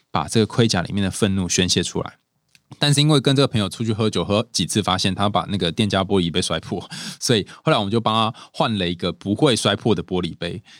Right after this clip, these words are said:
大家可以上网 Google 一下，真的可以买到这种玻璃杯，它就是用什么强化玻璃做，就是你要很用力、很用力摔才会破，几乎是不会破的。自此之后，每次去跟他喝酒，我们都会带这个玻璃杯去，这样啊。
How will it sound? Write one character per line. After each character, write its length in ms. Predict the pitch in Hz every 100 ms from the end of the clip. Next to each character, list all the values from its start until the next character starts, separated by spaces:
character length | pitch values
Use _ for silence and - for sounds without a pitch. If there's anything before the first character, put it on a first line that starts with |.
| -
大 80 | -
家 60 |
可 100 | 185
以 40 | 135
上 120 | 143
网 100 | 104
Google 280 | 110 107 85
一 60 |
下， 160 | 85 85
真 120 | 104
的 60 | 127
可 80 | 107
以 40 |
买 120 | 98
到 60 | 85
这 80 | 92
种 140 | 92
玻 140 | 82 87
璃 140 | 76
杯， 140 | 85
它 140 | 82 104
就 120 | 117
是 120 | -
用 140 | 113 104
什 100 | 90
么 140 | 80
强 260 | - 95 104
化 200 | 127 104
玻 220 | - 98
璃 160 | 87 -
做， 240 | 101 -
就 120 | 117
是 120 | 113
你 160 | 110 85
要 180 | 98 143
很 300 | - 117 104
用 180 | 135 139
力、 80 |
很 160 | 110 92
用 140 | 107
力 80 | 113
摔 220 | 110 98
才 120 | 95 87
会 60 |
破， 260 | 80 - - -
几 160 | - -
乎 80 | 120
是 100 | 120
不 120 | 92
会 80 | 82
破 180 | - 87
的。 80 | - - - - - -
自 160 | 226
此 120 | 139 107
之 60 |
后， 80 | 147
每 100 | 117
次 140 | 87 117
去 80 |
跟 120 | 127 117
他 140 | 117
喝 160 | 120 110
酒， 120 | 90
我 60 | 82
们 120 | 85
都 100 | 98
会 140 | 101
带 280 | 101 - 92
这 120 | 95
个 80 | 92
玻 180 | 82 92
璃 100 | 85
杯 160 | 82
去， 220 | 82 - 85
这 140 | 87
样 80 |
啊。 100 | 82